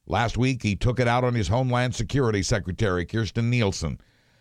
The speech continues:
After having already scolded her a few times previously, it was at a cabinet meeting in front of other cabinet members that Trump tore into Nielsen about the surge of immigrants and refugees and the lack of progress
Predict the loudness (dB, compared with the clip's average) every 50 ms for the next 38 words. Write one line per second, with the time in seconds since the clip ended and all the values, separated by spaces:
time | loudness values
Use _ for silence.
0 | _ -4 -4 -2 0 0 2 2 2 2 2 2 2 4 2 2 2 2 0 -2
1 | 0 2 2 2 2 2 2 0 0 0 0 0 0 0 0 2 2 2 2 0
2 | -2 -2 -2 -2 0 0 2 2 0 0 0 2 0 0 0 -2 -6 -10 _ -6
3 | -2 -2 0 0 0 0 0 0 0 2 2 4 4 2 2 0 -2 0 0 0
4 | 0 0 0 -4 -6 _ _ _ -4 -4 0 0 2 2 2 2 2 2 0 0
5 | 2 2 2 2 2 0 -2 -2 0 2 2 2 4 4 2 2 0 -2 -6 -12
6 | -18 _ _ _ _ _ _ -2 -2 -2 -2 -4 _ 0 0 2 2 0 -2 -4
7 | 0 2 2 4 4 4 2 2 2 2 2 2 2 2 0 0 0 0 0 2
8 | 2 2 0 0 -2 -2 0 2 2 2 2 2 2 2 2 2 2 2 2 2
9 | 0 0 -2 -4 -8 -10 _ _ -2 0 2 4 4 4 4 4 2 2 2 2
10 | 2 2 2 2 0 -2 -6 _ _ _ 0 0 2 2 4 4 2 2 2 0
11 | 0 0 0 2 2 2 2 2 2 2 2 0